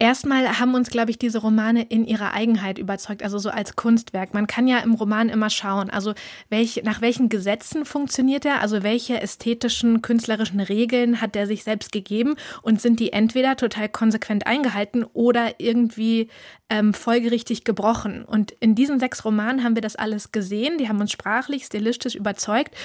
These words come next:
Und es gibt eine auch, finde ich, formale, ganz interessante Grenzüberschreitung, nämlich vom Roman hin zum Essay. Und zwar gerade, wenn's so um die eigene Familiengeschichte gesch-, geht, wie zum Beispiel bei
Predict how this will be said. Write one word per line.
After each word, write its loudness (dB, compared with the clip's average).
Und 4
es 0
gibt -4
eine 0
auch, -2
finde 0
ich, 0
formale, 2
ganz 0
interessante -2
Grenzüberschreitung, -2
nämlich 4
vom 0
Roman 4
hin 2
zum 0
Essay. -2
Und -4
zwar -8
gerade, -4
wenn's 0
so 0
um -2
die -8
eigene 2
Familiengeschichte 0
gesch-, -4
geht, 0
wie -2
zum -4
Beispiel -2
bei -2